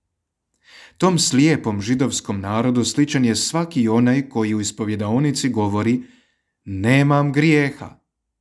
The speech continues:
Isus iza sebe ne želi povorku ljudi koji mu kliču: "Hosana,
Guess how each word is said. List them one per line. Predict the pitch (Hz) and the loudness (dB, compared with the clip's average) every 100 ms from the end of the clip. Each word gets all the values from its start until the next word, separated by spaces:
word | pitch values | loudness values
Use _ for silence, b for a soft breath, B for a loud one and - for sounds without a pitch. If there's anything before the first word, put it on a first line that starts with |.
| _ _ _ _ _ _ _ _ _ _ _ _ _ _ _ | _ _ _ _ _ _ _ _ _ _ _ _ _ _ _
Isus | - 117 135 | 0 2 2
iza | 127 123 | 2 2
sebe | 123 139 139 | 0 0 2
ne | 131 120 | 2 0
želi | 131 170 160 | 0 0 0
povorku | 131 127 123 117 | 0 0 0 -2
ljudi | 107 123 120 123 143 139 B B | 2 2 2 0 -2 -4 B B
koji | - 123 | -2 2
mu | 123 120 | 2 2
kliču: | 123 131 127 127 120 B B B - | 0 0 0 0 -2 B B B -4
"Hosana, | 120 - - 120 110 113 110 | -2 -2 0 0 0 -2 -4